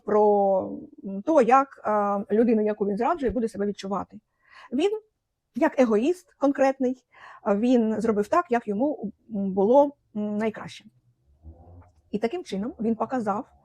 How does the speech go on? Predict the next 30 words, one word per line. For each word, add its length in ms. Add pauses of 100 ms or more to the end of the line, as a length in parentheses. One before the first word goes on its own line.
(260)
що 380 (120)
цій 260
людині, 320
яку 220
він 120
зрадив, 300 (240)
треба 300
теж 600
звернутись 680
до 120
себе 460
і 80
вибрати 340
себе. 300 (1080)
Тобто 240
один 260
одного, 520 (240)
а, 200
зрадник 500
і 540
людина, 240
яку 260
зрадили, 460 (180)
вони 500
навчають 600
один 260
одного 600
і 280 (460)
показують 640 (100)
темні, 680